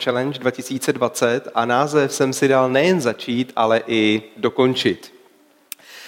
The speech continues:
A kdo máte Bible, můžete si klidně nalistovat Jana devatenáctou kapitolu, dvacátý osmý až třicátý verš, který bude takovým jakoby stěžejním výchozím bodem k mému kázání,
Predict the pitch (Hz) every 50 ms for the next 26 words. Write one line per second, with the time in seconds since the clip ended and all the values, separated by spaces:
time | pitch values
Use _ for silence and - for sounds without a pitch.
0 | - - - - - 131 127 123 120 120 117 123 147 156 170 180 180 - 190 170
1 | 147 131 120 120 139 139 139 170 170 175 180 180 185 175 - - 127 123 139 139
2 | 147 139 - 165 147 143 139 139 135 - 143 131 135 143 139 135 131 131 139 135
3 | - - - 135 127 131 131 131 127 127 123 117 117 123 127 135 135 135 131 131
4 | 131 123 123 - 131 127 127 131 127 - - 156 143 139 - 123 - - 131 -
5 | 135 127 131 131 131 127 127 117 120 - - 143 127 123 - 135 127 123 117 -
6 | - 135 131 127 127 127 117 117 113 - - - 143 127 - 135 127 131 - -
7 | 143 123 110 101 113 139 139 - - - - 117 120 117 - - 120 117 120 120
8 | 120 127 123 127 127 - - 139 127 127 143 143 139 135 139 135 127 123 127 123
9 | - - 123 120 131 127 123 127 127 123 - - - - - - 113 127 123 127
10 | 123 123 127 - 120 117 120 123 117 - 113 110 113 110 123 110 113 110 104 92
11 | 85